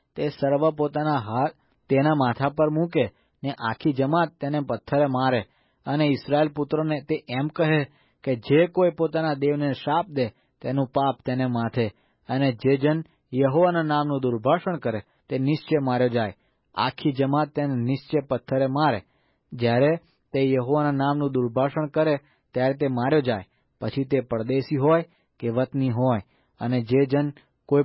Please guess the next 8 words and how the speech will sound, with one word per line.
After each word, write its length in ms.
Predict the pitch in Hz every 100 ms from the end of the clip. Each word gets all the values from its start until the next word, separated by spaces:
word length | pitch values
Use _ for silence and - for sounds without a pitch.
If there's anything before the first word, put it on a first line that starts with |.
| 135
મનુષ્યને 560 | 135 135 151 151 147 143
પ્રાણઘાતક 800 | - 135 143 120 123 131 143
માર 300 | 123 123 139
મારે, 360 | 131 131 143 120 _ _ _
તે 80 | 123
નિશ્ચય 480 | 127 131 156 - 156
માર્યો 300 | 135 117 117
જાય. 240 | 110 95